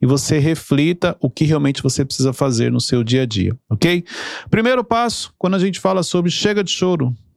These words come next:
basta, pare de reclamar.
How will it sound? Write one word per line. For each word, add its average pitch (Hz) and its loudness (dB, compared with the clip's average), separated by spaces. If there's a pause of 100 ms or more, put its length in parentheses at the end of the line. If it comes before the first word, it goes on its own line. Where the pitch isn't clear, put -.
(120)
basta, 131 0 (760)
pare 180 2
de 165 -2
reclamar. 139 0